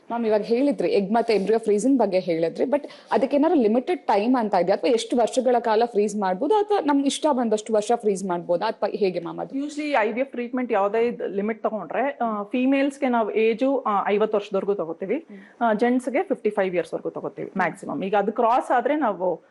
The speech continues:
Speaker 2: ಐ ವಿ ಎಫ್ ಮೂಲಕ ಅಥವಾ ಅಡ್ವಾನ್ಸ್ಡ್ ಏನೇ ಫರ್ಟಿಲಿಟಿ ಟ್ರೀಟ್ಮೆಂಟ್ಸ್ ಏನು ಮಾಡೋದಕ್ಕೆ ಆಗೋದಿಲ್ಲ.
Speaker 1: ಹ್ಮ್. ಓಕೆ ಮ್ಯಾಮ್, ಈಗ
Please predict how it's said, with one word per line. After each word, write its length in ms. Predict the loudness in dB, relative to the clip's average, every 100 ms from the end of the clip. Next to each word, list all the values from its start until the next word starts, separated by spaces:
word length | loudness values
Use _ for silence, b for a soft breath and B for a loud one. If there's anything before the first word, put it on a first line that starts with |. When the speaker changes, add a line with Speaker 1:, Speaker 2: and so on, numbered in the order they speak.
| b b
Speaker 2:
ಐ 120 | 0
ವಿ 100 | 2
ಎಫ್ 120 | 0 0
ಮೂಲಕ 240 | 0 2
ಅಥವಾ 220 | 2 2
ಅಡ್ವಾನ್ಸ್ಡ್ 440 | 2 2 0 0 0
ಏನೇ 140 | 0
ಫರ್ಟಿಲಿಟಿ 460 | 0 2 2 0 -2
ಟ್ರೀಟ್ಮೆಂಟ್ಸ್ 480 | -2 -2 -4 -2
ಏನು 180 | -2 0
ಮಾಡೋದಕ್ಕೆ 420 | 2 0 -2 -4
ಆಗೋದಿಲ್ಲ. 500 | 0 0 -2 -12 -14
Speaker 1:
ಹ್ಮ್. 500 | -14 -16 -16 -10 -10 -12 -20 -20 -10 -8
ಓಕೆ 160 | -8
ಮ್ಯಾಮ್, 300 | -10 0 2
ಈಗ 80 | 2